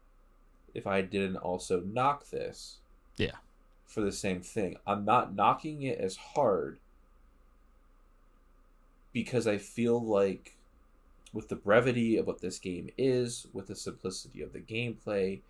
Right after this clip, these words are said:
Speaker 1: and what it's trying to get across, I feel like the story or the, the narrative, I guess, is so much less important and more up to the individual player as opposed to this complex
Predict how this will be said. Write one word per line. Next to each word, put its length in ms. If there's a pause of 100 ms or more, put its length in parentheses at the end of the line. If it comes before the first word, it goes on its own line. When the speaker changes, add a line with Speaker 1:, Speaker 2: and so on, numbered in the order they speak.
(480)
Speaker 1:
and 240
what 220
it's 140
trying 320
to 60
get 180
across, 840 (520)
I 160
feel 260
like 220
the 100
story 760 (1200)
or 220
the, 340 (160)
the 140
narrative, 640
I 80
guess, 360
is 260 (120)
so 340
much 220
less 340
important 800
and 160
more 320
up 180
to 100
the 200
individual 640 (180)
player 540 (360)
as 180
opposed 640 (140)
to 80
this 200
complex 720